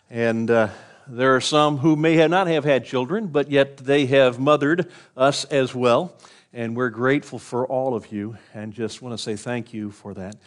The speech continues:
Um, as we move through our series, uh, this week, we're going into a, a, this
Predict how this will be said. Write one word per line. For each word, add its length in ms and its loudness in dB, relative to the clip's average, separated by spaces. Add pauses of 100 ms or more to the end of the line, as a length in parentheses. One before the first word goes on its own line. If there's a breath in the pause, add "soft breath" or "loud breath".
(420 soft breath)
Um, 480 -2 (1120)
as 140 0
we 100 6
move 300 6
through 180 2
our 100 6
series, 680 0 (400 soft breath)
uh, 280 2
this 220 -4
week, 260 -2 (120)
we're 160 2
going 300 4
into 380 2
a, 40 2
a, 540 0
this 340 -8